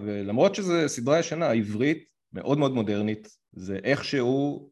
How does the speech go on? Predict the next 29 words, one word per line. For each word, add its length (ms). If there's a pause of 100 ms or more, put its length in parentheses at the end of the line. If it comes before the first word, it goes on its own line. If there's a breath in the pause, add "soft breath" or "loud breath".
(120)
הוא 180
הצליח 420
לכתוב 400
בעברית 500
שלא 460
נסלחה, 500
זאת 180
אומרת, 320
היא 100
עדיין, 460
אה, 120 (180)
שמרה 360
על 100
חיות 400
ורעננות. 680 (840)
אחרי 400
זה, 420
עוד 140
סדרה 240
מעניינת 400
שיצאה, 340
זה 120
יוסף 320
נדבה, 400
שכתב 300
בעיקר 300
ב-, 280
בהיבט 400
ה-, 100